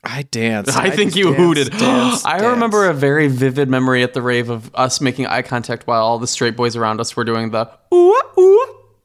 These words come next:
Speaker 1: Oh, God.
Speaker 2: Hootin'.
Speaker 1: It was a lot more of the ooh, ooh, call, call and response rave moment than I thought it was gonna
Speaker 2: Yeah,
Speaker 1: be.
Speaker 2: we don't love that.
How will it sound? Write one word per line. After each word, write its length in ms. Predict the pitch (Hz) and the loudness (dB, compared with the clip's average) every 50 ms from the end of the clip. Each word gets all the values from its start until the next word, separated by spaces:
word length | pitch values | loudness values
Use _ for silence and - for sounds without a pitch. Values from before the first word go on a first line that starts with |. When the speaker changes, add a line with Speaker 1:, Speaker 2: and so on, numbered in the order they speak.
| _ _ _ | _ _ _
Speaker 1:
Oh, 180 | 156 120 110 104 | -2 -2 -2 -2
God. 420 | 92 107 107 107 104 98 104 104 | -2 -4 -4 -4 -4 -4 -6 -2
Speaker 2:
Hootin'. 360 | 117 139 - - - 135 117 139 | -2 -2 -2 0 -2 -2 0 0
Speaker 1:
It 120 | 156 160 | 0 0
was 140 | 147 151 135 | 0 0 0
a 60 | 135 | 0
lot 560 | 117 113 113 120 127 135 139 147 151 151 127 120 | -2 0 0 0 0 2 2 0 0 -2 -4 -4
more 220 | 117 117 120 120 | -4 0 0 0
of 100 | 117 110 | 0 0
the 120 | 107 110 104 - | -2 -6 -4 -2
ooh, 280 | 120 120 117 117 113 - - | -2 0 0 0 -2 -4 -6
ooh, 280 | 113 113 113 110 110 110 - _ _ _ _ _ _ _ _ _ _ _ | -6 -4 -2 -4 -4 -6 -12 _ _ _ _ _ _ _ _ _ _ _
call, 600 | - - 131 120 120 120 117 117 117 113 113 113 113 | -4 -2 0 0 0 0 0 0 -2 -2 -4 -6 -8
call 300 | - - 123 123 127 127 | -8 -4 -2 -2 -2 -2
and 80 | 117 117 | -2 -6
response 760 | 113 110 - - - 107 107 113 117 117 110 - - - - _ _ _ - | -8 -8 -10 -8 -8 -6 -6 -6 -6 -6 -8 -8 -10 -10 -14 _ _ _ -14
rave 360 | 160 117 120 120 120 117 107 | -8 -6 -4 -4 -4 -6 -6
moment 360 | 117 113 110 110 113 113 104 | -6 -8 -6 -6 -6 -8 -8
than 100 | - 113 104 | -8 -10 -10
I 80 | 101 | -10
thought 280 | 101 - 139 147 160 156 | -8 -4 -2 0 0 0
it 60 | - | -2
was 120 | 101 104 - | -6 -12 -14
gonna 180 | - - 131 | -8 -4 -4
Speaker 2:
Yeah, 160 | 123 127 123 120 | -2 0 0 0
Speaker 1:
be. 60 | 123 | 0
Speaker 2:
we 80 | 139 | 0
don't 200 | 143 175 175 175 | 0 0 0 0
love 260 | 160 156 147 135 127 110 | 0 0 -2 -2 -2 -2
that. 360 | 117 104 85 67 - - | -2 -2 -2 -6 -10 -12